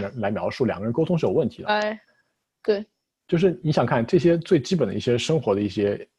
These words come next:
Speaker 1: 细节，细节问题，你都会有顾虑的话，其实说明还是不融入这个环境嘛，就你还是不属于这里的。
Speaker 2: 对，是的。我就拿我前几天给猫看病吧，然后医院给我打了个电话嘛，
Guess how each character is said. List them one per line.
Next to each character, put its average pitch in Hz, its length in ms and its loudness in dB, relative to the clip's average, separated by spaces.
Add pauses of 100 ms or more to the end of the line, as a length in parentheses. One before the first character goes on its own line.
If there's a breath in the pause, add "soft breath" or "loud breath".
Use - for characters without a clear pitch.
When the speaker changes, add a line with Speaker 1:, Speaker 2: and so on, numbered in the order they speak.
(100)
Speaker 1:
细 - 200 -4
节， 104 240 -4
细 - 160 -6
节 107 100 2
问 98 160 0
题， - 260 -10 (380)
你 110 220 0
都 143 200 4
会 143 140 4
有 98 140 2
顾 160 240 2
虑 98 100 2
的 - 80 -8
话， - 240 -12
其 - 160 -6
实 113 80 -2
说 127 160 -2
明 117 320 0 (680)
还 - 420 -8
是 135 180 -2 (220)
不 135 80 4
融 98 200 2
入 110 120 -2
这 101 100 -4
个 90 260 -4 (280)
环 185 260 -10
境 190 100 -8
嘛， 185 140 -14 (580)
就 117 120 -4
你 113 80 0
还 98 160 -2
是 120 100 -2
不 120 140 -2
属 110 200 -6
于 98 40 -14
这 107 120 -8
里 95 140 -10
的。 - 80 -20 (1160)
Speaker 2:
对， 214 240 0 (400)
是 - 260 -8
的。 208 240 -12
我 - 100 -4
就 302 360 0 (500)
拿 214 220 0
我 220 120 0
前 202 280 -6
几 190 80 -8
天 202 260 -2
给 196 140 -2
猫 175 200 -2
看 208 280 -6
病 175 200 -6
吧， - 200 -8
然 - 180 -6
后 208 140 -6
医 202 100 -2
院 220 180 0
给 196 60 0
我 196 100 2
打 202 220 -4
了 165 80 -8
个 165 100 -4
电 185 240 -6
话 214 280 -8
嘛， 175 220 -10